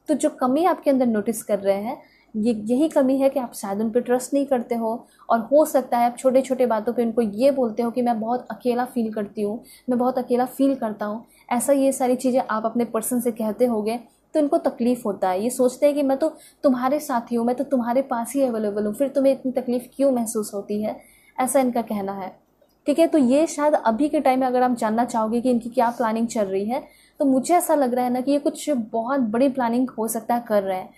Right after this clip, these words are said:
ठीक है? ऐसा कुछ प्लान करना चाहते हैं जिसके वजह से आप दोनों का रिलेशनशिप प्रोटेक्टिव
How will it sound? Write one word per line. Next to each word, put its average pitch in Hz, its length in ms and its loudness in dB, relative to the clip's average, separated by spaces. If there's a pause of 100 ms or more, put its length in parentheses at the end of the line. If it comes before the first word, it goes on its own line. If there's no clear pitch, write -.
(440)
ठीक 254 120 0
है? 294 140 4
ऐसा 240 260 0
कुछ 330 200 -2
प्लान 262 280 0
करना 233 240 0
चाहते 214 320 -4
हैं 269 220 -4 (260)
जिसके 254 340 0
वजह 262 200 4
से 277 160 0
आप 262 360 -2
दोनों 269 200 2
का 269 100 0
रिलेशनशिप 240 540 -2
प्रोटेक्टिव 220 540 -4